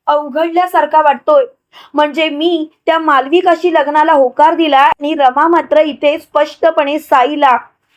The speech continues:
नाही असं बोललीये. म्हटल्यावरती रमा फक्त आणि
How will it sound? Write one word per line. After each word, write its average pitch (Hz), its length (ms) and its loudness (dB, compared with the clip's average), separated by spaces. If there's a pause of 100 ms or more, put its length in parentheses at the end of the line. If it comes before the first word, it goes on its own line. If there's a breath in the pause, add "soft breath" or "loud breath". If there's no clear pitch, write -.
(240)
नाही 277 360 0
असं 339 280 0
बोललीये. 285 440 -2 (800 loud breath)
म्हटल्यावरती 277 1000 0 (300)
रमा 277 400 2 (100)
फक्त 277 320 -2
आणि 294 220 0